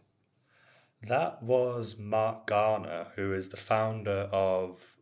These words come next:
the food site, uh, Manchester Confidential, and that video that he took went, as you say, completely viral on Twitter the other day. And it, I, I mean, it's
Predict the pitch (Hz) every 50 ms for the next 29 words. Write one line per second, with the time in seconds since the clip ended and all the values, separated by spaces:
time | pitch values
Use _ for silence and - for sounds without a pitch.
0 | _ _ - 98 95 92 92 92 101 101 - - - 113 104 107 104 101 - -
1 | - 95 90 87 87 90 - - - - - - - - - - - - 101 95
2 | 92 95 95 95 110 107 107 101 - - - - - 107 101 101 101 98 101 104
3 | 104 101 - - 101 98 95 95 104 113 117 - 110 95 92 107 104 107 104 101
4 | 98 95 95 95 92 95 92 98 - 98 90 87 - - 101 95 98 98 - -
5 | 101 98 92 92 95 95 - - - - - - - - - - - - 85 -
6 | 120 104 101 98 95 87 - 110 98 98 98 - - - - 104 104 104 98 95
7 | 95 95 95 90 87 87 87 87 87 87 87 90 - 98 95 92 87 90 87 85
8 | 85 87 85 87 87 87 87 85 - - - - - - - - - - 104 104
9 | 104 104 104 104 104 104 104 104 101 - - - - _ _ _ _ - - -
10 | - - 202 - - - - - _ - - - - 180 - - - 143 135 120
11 | 117 113 107 107 104 107 - - - 143 147 147 - - - -